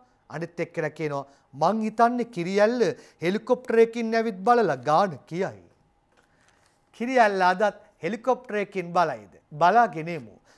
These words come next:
මේ සත්තඬේ සුසිල් ශ්‍රීගේ කාටූන් එකයි. එක පාටම ජනාධිපතිතුමාගේ පරිගණකයන් කෙනෙක් මතුවෙලා කියනවා පරිස්සම් වෙන්න කියලා. පහුගිය දවස්වල සිදු වුණු සිද්ධිත් එක්ක වෙන්නට ඇති මේ කාටූන් එක ඇඳලා තියෙන්නේ පරිස්සම් වෙන්න කියලා කියද්දි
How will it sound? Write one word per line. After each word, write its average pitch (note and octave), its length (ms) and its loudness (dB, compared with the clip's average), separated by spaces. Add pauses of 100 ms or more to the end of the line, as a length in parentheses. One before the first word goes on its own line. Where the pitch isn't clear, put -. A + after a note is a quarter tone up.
(140)
මේ F3 300 -2
සත්තඬේ F#3+ 640 -2
සුසිල් A3 360 -8
ශ්‍රීගේ F#3 480 -4
කාටූන් D#3+ 540 -2
එකයි. A#2+ 340 -14 (880)
එක - 200 -18
පාටම F#3 460 2
ජනාධිපතිතුමාගේ F3+ 920 -4
පරිගණකයන් F#3 760 -6
කෙනෙක් F#3 340 -10
මතුවෙලා F3 460 -4
කියනවා F#3+ 460 -4 (220)
පරිස්සම් B3+ 640 0
වෙන්න A#3+ 280 0
කියලා. E3 400 -4 (480)
පහුගිය E3 300 -2
දවස්වල E3+ 440 0
සිදු F#3 240 -6
වුණු E3+ 160 -6
සිද්ධිත් F3 480 -10
එක්ක E3 160 -10
වෙන්නට A3 380 -4
ඇති G3+ 300 0 (300)
මේ E3 200 -4
කාටූන් E3+ 480 -2
එක F#3 120 -12
ඇඳලා F3+ 300 -4
තියෙන්නේ F#3 360 -6
පරිස්සම් A#3+ 580 -4
වෙන්න A3 260 -6
කියලා F3 280 -6
කියද්දි D#3+ 420 -6